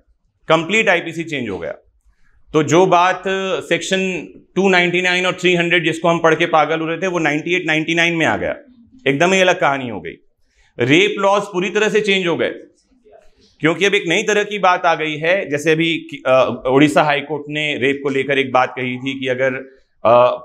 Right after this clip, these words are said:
दो लड़का लड़की आपस में दोनों consent में हैं, consensuous sex, सेक्स वर्ड हम कहते हैं, सहमत हैं आपस में, दोनों साथ साथ रह रहे हैं, लड़के और लड़की के बीच में शादी को लेकर कुछ बात भी हुई होगी, हम शादी करेंगे,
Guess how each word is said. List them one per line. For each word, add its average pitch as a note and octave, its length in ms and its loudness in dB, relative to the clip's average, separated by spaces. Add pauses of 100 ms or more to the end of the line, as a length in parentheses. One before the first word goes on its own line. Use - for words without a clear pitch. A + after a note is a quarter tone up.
(320)
दो D3 220 2
लड़का C#3 340 4
लड़की D3 300 -2
आपस C#3+ 340 0
में C#3+ 100 -10
दोनों D3 160 -8
consent C#3+ 520 -4
में C#3 160 -4
हैं, A2+ 340 -8
consensuous F3 580 0
sex, E3+ 280 -4
सेक्स C#3+ 200 -6
वर्ड C3 180 0
हम A#2+ 100 -4
कहते G#2+ 280 -4
हैं, G#2 300 -8 (360)
सहमत D3+ 420 2
हैं E3+ 100 -2
आपस D#3+ 340 0
में, E3+ 440 -6
दोनों C#3+ 220 0
साथ C#3 220 4
साथ D3+ 280 0
रह C3 160 0
रहे D#3 160 0
हैं, D#3 420 -6 (300)
लड़के C#3+ 340 0
और D3+ 120 -2
लड़की C#3+ 260 -4
के D3+ 140 -4
बीच D3 200 -4
में D#3 100 -4
शादी D3 320 0
को D3+ 100 -6
लेकर D3 260 -2
कुछ D3 160 -4
बात B2+ 220 4
भी D#3 120 -10
हुई D3+ 180 -6
होगी, D3 220 -8
हम D#3 120 -4
शादी C#3+ 280 0
करेंगे, C#3+ 520 -4